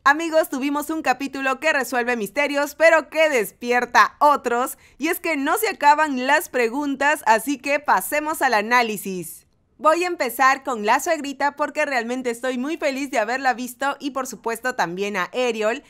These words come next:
En el último directo de hace algunas semanas les decía que ya extrañaba muchísimo a Ariel y por fin vemos que realmente está dando lo mejor de sí. Les confieso también que nunca imaginé que fue la misma madre de Shaoran la que puso el hechizo.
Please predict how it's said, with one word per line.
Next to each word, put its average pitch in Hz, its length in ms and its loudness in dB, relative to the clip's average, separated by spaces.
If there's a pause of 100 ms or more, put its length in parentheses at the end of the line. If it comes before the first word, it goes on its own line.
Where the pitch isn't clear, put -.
(160)
En 320 160 -2
el 311 80 0
último 294 340 -6
directo 226 460 -4
de 233 100 0
hace 196 220 -2
algunas 220 340 -6
semanas 214 600 -4
les 254 180 -2
decía 233 420 -4
que 185 140 -4
ya 208 100 -4
extrañaba 220 560 -2
muchísimo 262 640 -8
a 208 80 0
Ariel 240 420 -2 (180)
y 320 140 -4
por 277 260 0
fin 262 360 -8
vemos 240 340 -4
que 269 180 -4
realmente 233 840 -4
está 202 320 0
dando 214 420 0
lo 220 300 -2
mejor 208 500 -2
de 190 140 -4
sí. 220 400 -8 (400)
Les 349 240 6
confieso 269 560 -2
también 226 440 -2
que 226 140 -2
nunca 247 360 -4
imaginé 233 580 -4
que 208 140 -6
fue 247 240 -2
la 220 160 6
misma 262 500 -6
madre 220 440 0
de 226 120 -2
Shaoran 214 640 0
la 247 160 0
que 240 140 -6
puso 226 560 -8
el 269 220 -4
hechizo. 247 640 -4